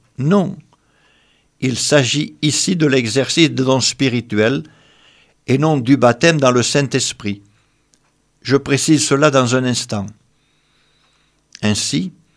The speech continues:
il est établi par les Écritures que tous ceux qui sont baptisés dans le Saint-Esprit parlent en langue, sans toutefois, pour certains à cause de la répartition, exercer le don des langues, l'un des neuf dons.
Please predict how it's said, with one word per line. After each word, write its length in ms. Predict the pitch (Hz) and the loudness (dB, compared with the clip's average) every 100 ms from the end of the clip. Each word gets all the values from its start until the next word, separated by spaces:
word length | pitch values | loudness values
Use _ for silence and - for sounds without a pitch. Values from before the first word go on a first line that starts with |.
| _ _ _ _ - | _ _ _ _ -6
il 120 | 123 | 0
est 180 | 127 123 | 0 0
établi 420 | 139 147 135 139 | 0 2 2 2
par 220 | 139 120 117 | 2 0 0
les 260 | 117 110 | -2 -2
Écritures 540 | 135 127 117 165 165 - | -4 -2 0 0 0 -2
que 100 | 131 | -4
tous 240 | - 190 | -2 -4
ceux 180 | - 156 | 0 -2
qui 160 | - | -2
sont 200 | 123 123 | -4 -2
baptisés 460 | 117 135 135 127 160 | 0 0 0 0 0
dans 160 | 147 123 | 2 2
le 120 | 120 | 0
Saint-Esprit 680 | - 139 117 120 - 147 156 | 0 -4 -4 -6 -6 -4 -6
parlent 400 | 156 156 147 147 | -2 -2 -2 -2
en 100 | 143 | -2
langue, 480 | 143 147 135 101 120 - _ _ _ _ _ _ - | 0 0 -2 -4 -8 -18 _ _ _ _ _ _ -8
sans 280 | - 139 | -2 0
toutefois, 760 | 123 160 151 139 - 110 101 - _ _ _ _ _ _ | 0 -2 -2 -4 -2 -4 -4 -10 _ _ _ _ _ _
pour 200 | 123 110 | -8 -6
certains 480 | - 123 117 - 139 | -2 -2 -2 0 2
à 80 | 113 | 0
cause 260 | 117 131 117 | 0 0 2
de 60 | |
la 140 | 117 113 | 0 2
répartition, 880 | 123 123 113 - 110 - 143 165 - _ _ _ _ _ - | 0 0 -2 -2 -6 -2 -2 -2 -8 _ _ _ _ _ -4
exercer 580 | 117 113 127 123 - 180 | -2 0 -2 -2 0 2
le 140 | 156 | 2
don 220 | 131 165 | 2 0
des 160 | 147 147 | 2 2
langues, 460 | 127 104 98 92 - _ _ _ _ _ _ - | 4 2 -2 -8 -18 _ _ _ _ _ _ -2
l'un 220 | 117 147 | 0 0
des 220 | 110 110 | 0 0
neuf 240 | 123 117 | 0 -2
dons. 240 | 95 101 | -4 -6